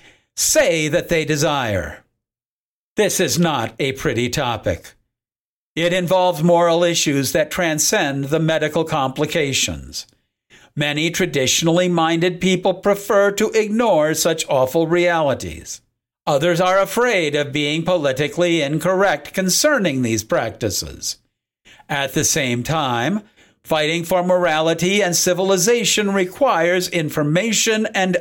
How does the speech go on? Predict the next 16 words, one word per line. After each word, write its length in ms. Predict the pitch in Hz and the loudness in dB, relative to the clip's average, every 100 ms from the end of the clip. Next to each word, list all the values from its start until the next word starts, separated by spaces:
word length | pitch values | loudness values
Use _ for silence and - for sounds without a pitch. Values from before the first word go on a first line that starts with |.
| - | -2
action. 640 | 160 143 - - 76 - _ _ _ _ _ _ - - | -4 -2 -4 -6 -8 -16 _ _ _ _ _ _ -20 -6
The 160 | - 175 | 0 0
recent 520 | 165 202 202 226 233 | 2 0 0 -2 -2
court 320 | - 202 202 | 0 0 0
decision 560 | 233 214 214 190 185 202 | -2 0 0 0 0 0
has 280 | 160 143 - | 0 -2 0
opened 420 | 190 196 226 247 | 0 0 0 0
the 80 | 208 | 0
door 380 | 180 208 214 220 | 0 2 4 2
of 160 | 214 208 | 2 0
the 80 | |
school 400 | 196 - 220 208 202 | -2 0 2 2 2
to 160 | 190 | -2
transgenderism 1120 | - 175 165 160 - 185 208 214 220 214 214 214 | 0 0 2 0 0 -2 0 2 2 2 -2 -2
in 220 | 196 185 | -2 -2
practice. 800 | - 190 165 160 - - - | -2 0 0 -4 -12 -14 -14